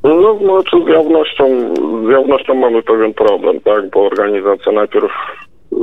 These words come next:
zapewniła mnie, że mi przekażą różne dokumenty, faktury, ewentualnie umowy z jakimiś innymi podmiotami, e, z którymi współpracują i, i, i finansują jakieś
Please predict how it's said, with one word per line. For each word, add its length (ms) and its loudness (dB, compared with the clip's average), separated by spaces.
zapewniła 640 0
mnie, 260 -2
że 120 -2
mi 160 -4
przekażą 560 -2
różne 260 0
dokumenty, 720 -2
faktury, 760 0
ewentualnie 500 -2
umowy 360 0
z 40 -2
jakimiś 400 -6
innymi 280 -2
podmiotami, 640 -2
e, 60 -8
z 100 -8
którymi 280 2
współpracują 1000 0
i, 220 -4
i, 260 -4
i 260 -2
finansują 560 2
jakieś 340 0